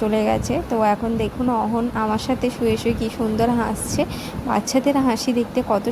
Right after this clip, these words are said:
সুন্দরই লাগে, তাই না? তো ওকে এখন মানে কিছু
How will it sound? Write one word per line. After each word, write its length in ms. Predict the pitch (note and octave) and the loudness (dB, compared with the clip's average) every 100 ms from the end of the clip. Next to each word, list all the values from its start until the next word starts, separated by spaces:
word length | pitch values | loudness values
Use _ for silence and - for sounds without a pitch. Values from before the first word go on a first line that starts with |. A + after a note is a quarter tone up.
| - | 0
সুন্দরই 420 | A#3 A3+ A3 B3 G#3 | 0 2 2 2 0
লাগে, 160 | G3 G3 | 0 0
তাই 140 | G3+ G3+ | 0 2
না? 60 | A#3 - - - - - - - - - A#3 | 0 -2 -10 -10 -8 -4 -2 -4 -4 -4 2
তো 60 | A3+ - | 2 2
ওকে 140 | G#3+ A#3+ A#3+ | 2 2 2
এখন 160 | B3 B3+ - - - | 0 -2 -4 -6 -2
মানে 160 | A#3 A#3+ B3 B3 - | 0 0 0 -2 -4
কিছু 180 | A#3+ | -4